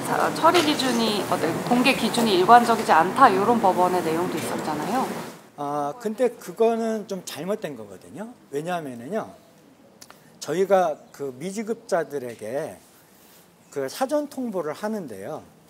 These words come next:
Speaker 2: 예를 들어서 지금 현재 양육비 소송을 했을 때 감치 판결이 잘 안 나오거든요. 왜 그러냐면은요,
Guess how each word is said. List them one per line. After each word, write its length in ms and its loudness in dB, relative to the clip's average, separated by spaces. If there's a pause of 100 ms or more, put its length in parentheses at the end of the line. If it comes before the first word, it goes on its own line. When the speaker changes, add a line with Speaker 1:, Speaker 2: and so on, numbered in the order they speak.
(460)
Speaker 2:
예를 260 0
들어서 280 4
지금 220 -6
현재 460 -4 (640)
양육비 600 -2
소송을 560 -4
했을 260 -6
때 460 -8
감치 380 -4
판결이 440 -2
잘 140 -4
안 200 -10
나오거든요. 600 -8 (520)
왜 140 0
그러냐면은요, 840 -2